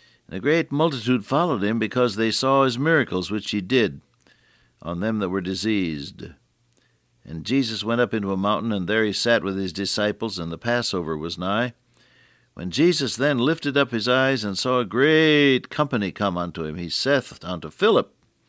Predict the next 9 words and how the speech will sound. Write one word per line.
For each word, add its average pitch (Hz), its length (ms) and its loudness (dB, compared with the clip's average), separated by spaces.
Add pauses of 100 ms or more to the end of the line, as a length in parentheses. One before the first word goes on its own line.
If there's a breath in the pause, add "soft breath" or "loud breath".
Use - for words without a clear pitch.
(640 loud breath)
"Whence 156 680 -2 (120)
shall 120 260 -2
we 165 540 2 (200)
buy 151 300 2
bread 127 460 4
that 104 180 -2
these 131 260 2
may 135 140 0
eat?" 127 460 2